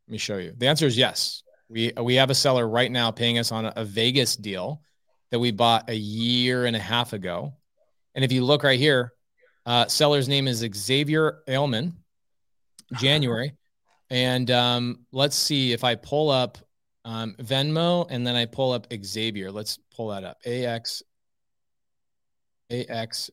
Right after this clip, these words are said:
V. Is that right? Am I spelling it right? A Z X? No, A X V.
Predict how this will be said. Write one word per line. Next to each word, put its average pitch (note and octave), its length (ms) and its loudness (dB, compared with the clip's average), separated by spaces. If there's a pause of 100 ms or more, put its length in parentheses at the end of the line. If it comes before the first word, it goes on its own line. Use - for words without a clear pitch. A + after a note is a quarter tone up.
V. G#2 560 -10 (300)
Is G#2 80 -18
that G#2 80 -6
right? A2+ 320 -8 (1600)
Am C#3+ 60 -16
I - 20 -16
spelling A#2+ 380 -10
it A2+ 60 -12
right? C3+ 220 -8 (140)
A C#3 260 -2 (580)
Z A#2+ 640 -6
X? D3 460 -8 (800)
No, - 160 -16
A A#2+ 260 -6
X G#2 380 -10
V. F#2+ 340 -12